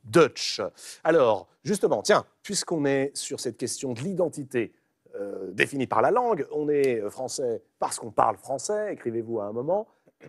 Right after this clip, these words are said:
Allons-y, continuons sur la langue française et regardons non plus, euh, dans le rétroviseur, même si c'est très important, mais juste devant nous. Et qu'est-ce qu'on a juste devant nous ?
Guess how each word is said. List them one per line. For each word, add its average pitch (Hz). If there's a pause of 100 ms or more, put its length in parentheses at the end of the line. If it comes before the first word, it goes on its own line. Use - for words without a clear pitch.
(280)
Allons-y, 123 (420)
continuons 113
sur -
la 92
langue 113
française 135
et 117
regardons 160
non 175
plus, 175
euh, 110
dans 117
le 107
rétroviseur, 120
même 107
si -
c'est 104
très 117
important, 160 (220)
mais 202
juste 220
devant 185
nous. 123
Et 156
qu'est-ce 269
qu'on 170
a 123
juste 117
devant 113
nous ? 98